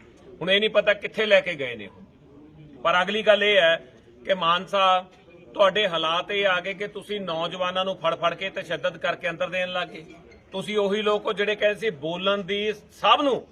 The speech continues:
ਸਭ ਨੂੰ ਖੁੱਲ੍ਹ ਹੈ, ਜਿਹੜਾ ਮਰਜ਼ੀ ਜੋ ਬੋਲ ਸਕਦਾ ਹੈ। ਤੁਹਾਡੀ ਵੀਡੀਓ ਅਸਲੀ ਹੈ, ਤੁਹਾਡੀ ਵੀਡੀਓ ਨਕਲੀ ਹੈ, ਸਾਨੂੰ ਇਹ ਤਾਂ ਕੋਈ ਮਤਲਬ ਨਹੀਂ ਹੈ। ਸਾਡਾ ਨਾ ਸਾਡਾ ਮਕਸਦ ਹੈ, ਨਾ ਪਿੰਡ ਵਾਲਿਆਂ ਦਾ ਮਕਸਦ ਹੈ। ਸਾਡਾ ਤਾਂ ਮਤਲਬ ਇੱਕੋ ਚੀਜ਼ ਨਾਲ ਹੈ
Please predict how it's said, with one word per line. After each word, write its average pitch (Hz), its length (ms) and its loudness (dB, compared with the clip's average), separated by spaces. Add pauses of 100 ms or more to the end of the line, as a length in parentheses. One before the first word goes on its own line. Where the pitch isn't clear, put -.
(540)
ਸਭ 247 180 2
ਨੂੰ 285 100 2
ਖੁੱਲ੍ਹ 262 320 0
ਹੈ, 247 80 6
ਜਿਹੜਾ 240 200 0
ਮਰਜ਼ੀ 214 280 0
ਜੋ 208 160 -2
ਬੋਲ 185 240 -6
ਸਕਦਾ 143 300 -4
ਹੈ। - 140 -12 (340)
ਤੁਹਾਡੀ 220 300 -2
ਵੀਡੀਓ 233 520 0
ਅਸਲੀ 226 280 -4
ਹੈ, 233 80 0
ਤੁਹਾਡੀ 220 280 -4
ਵੀਡੀਓ 226 280 -4
ਨਕਲੀ 208 360 -2
ਹੈ, 220 40 0
ਸਾਨੂੰ 208 300 -4
ਇਹ 214 40 -4
ਤਾਂ 214 140 -4
ਕੋਈ 220 200 -2
ਮਤਲਬ 175 340 -4
ਨਹੀਂ 107 120 -18
ਹੈ। 92 60 -20 (480)
ਸਾਡਾ 190 320 4
ਨਾ 220 160 2
ਸਾਡਾ 185 320 0
ਮਕਸਦ 208 360 -4
ਹੈ, 214 80 2
ਨਾ 208 220 -2
ਪਿੰਡ 190 240 -8
ਵਾਲਿਆਂ 160 220 -4
ਦਾ 139 80 -10
ਮਕਸਦ 123 380 -14
ਹੈ। - 40 -16 (540)
ਸਾਡਾ 196 280 6
ਤਾਂ 226 140 2
ਮਤਲਬ 208 380 -2
ਇੱਕੋ 214 240 -2
ਚੀਜ਼ 208 260 -8
ਨਾਲ 180 200 -2
ਹੈ 170 200 2